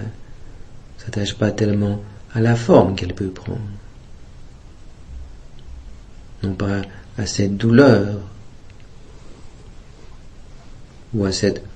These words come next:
lourdeur que je pourrais éprouver, mais en se reposant dans cette expérience-là, il y a une qualité de présence, de conscience, de contact qui est là de manière manifeste,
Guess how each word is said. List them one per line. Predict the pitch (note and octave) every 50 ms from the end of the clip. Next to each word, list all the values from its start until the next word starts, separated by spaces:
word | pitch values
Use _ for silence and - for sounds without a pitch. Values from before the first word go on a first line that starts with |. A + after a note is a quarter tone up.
| - -
lourdeur | G2+ G2+ G#2 G2 G#2 - C#3 C#3+ C#3+ A2+ G2+ - -
que | - G#2 F#2
je | F#2 F#2+
pourrais | - - G2 G2 G2 F#2+
éprouver, | - - - G#2+ G#2 G2+ G#2 G#2 A2+ A#2+ A#2+ A#2+ - - - - - - - - - - - - - - - - - - - - - - - - - - - - - - - - - - - - - -
mais | G2+ G2
en | G2 G2
se | F#2 - - G#2 G2 G2 G2 F#2+ F#2+ - - - - -
reposant | - F#2 G2+ G#2 F2+ - G2+ G2+ G2+ G#2+ D3+ E3 C3+
dans | A2 F#2+ F2+
cette | - G#2+ - -
expérience-là, | G2+ G2+ - - - G#2 G2 G2+ G2 G2+ G2 G2 F#2+ - - G#2 G2 G2 G2+ G#2 G#2+ A2 A2 G#2 - - - - - - - -
il | A2+ G#2+
y |
a | G2
une | G2 G2 - - - - - - - -
qualité | - - G#2+ G2+ G#2+ G#2 F#2 - - - D3 G2 F#2+
de | F#2+ G2+ F#2+
présence, | - - - F#2+ F#2+ G2 G#2 G2+ F#2+ F#2+ - -
de | A2 F#2
conscience, | - - G2+ G2 G2 - - G#2+ G2+ G2 G2 F#2 - - - - - - - - - - - - - - - - - - - - - -
de | - G2 F#2+
contact | - - G2+ G2+ - - F#3 F#3+ F3+ - - -
qui | - - G2+
est | F#2+
là | G2 G2 F#2+ G2 G2+ - - - - -
de | - F#2+
manière | F#2+ G2 G2 G2 G2 G2 F#2
manifeste, | F#2+ G2+ G2 G2 F#2+ F#2 - - G#2+ G2 G2 G2 F#2+ - - -